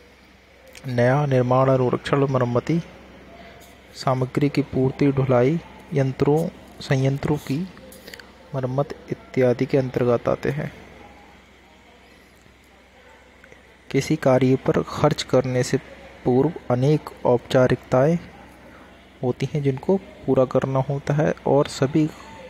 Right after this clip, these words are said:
खर्च का लेखा रखना आवश्यक है। जैसे कि classification of work किया गया है। कहने का मतलब ये, जब कोई भी department, पीडब्ल्यूडी basically, जब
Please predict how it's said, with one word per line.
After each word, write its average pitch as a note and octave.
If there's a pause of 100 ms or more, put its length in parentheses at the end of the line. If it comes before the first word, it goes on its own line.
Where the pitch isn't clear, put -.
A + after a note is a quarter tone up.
(600)
खर्च C#3+
का D3 (500)
लेखा C3
रखना C#3+
आवश्यक B2+
है। - (2750)
जैसे C3
कि C#3+ (1000)
classification B2+
of C3
work B2+
किया B2
गया A2
है। -
कहने C3
का C#3
मतलब B2+
ये, A#2
जब - (120)
कोई B2+
भी - (580)
department, C3 (540)
पीडब्ल्यूडी B2
basically, C3 (1000)
जब B2